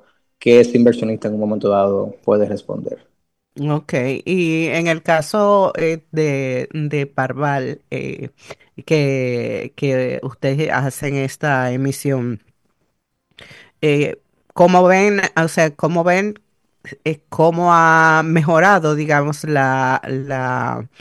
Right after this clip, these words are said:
Speaker 2: educación a nivel de finanzas en las personas que ya se les acercan para hacer este tipo de inversiones?
Speaker 1: Muy buena pregunta. Eh, bueno, nosotros, simplemente para, para aclararlo, nosotros no hacemos la emisión, ¿verdad? Nosotros hacemos, eh, la intermediación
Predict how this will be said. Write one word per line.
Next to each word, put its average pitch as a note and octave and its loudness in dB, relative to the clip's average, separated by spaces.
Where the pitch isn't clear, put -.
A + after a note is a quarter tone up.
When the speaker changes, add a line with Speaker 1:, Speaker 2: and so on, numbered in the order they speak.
Speaker 2:
educación E3 2
a C#3+ 0
nivel C#3+ -2
de E3+ -2
finanzas E3 -4
en C3 -6
las C#3+ 2
personas D#3 -4
que D3 -2
ya D3 2
se E3+ -2
les E3 0
acercan D#3 0
para B2+ -2
hacer C3 -4
este C3+ -2
tipo C#3 -4
de C3+ -2
inversiones? B2 -6
Speaker 1:
Muy D#3 6
buena G3+ 8
pregunta. F3 4
Eh, D3+ 0
bueno, D3 4
nosotros, F3 4
simplemente D#3+ 4
para, C#3 2
para B2+ 2
aclararlo, C3+ 2
nosotros D#3 -4
no D#3+ -2
hacemos D#3 -2
la D3+ 0
emisión, B2 -2
¿verdad? B2 -2
Nosotros A#2 -10
hacemos, C#3 0
eh, A#2 2
la B2 6
intermediación A#2+ 4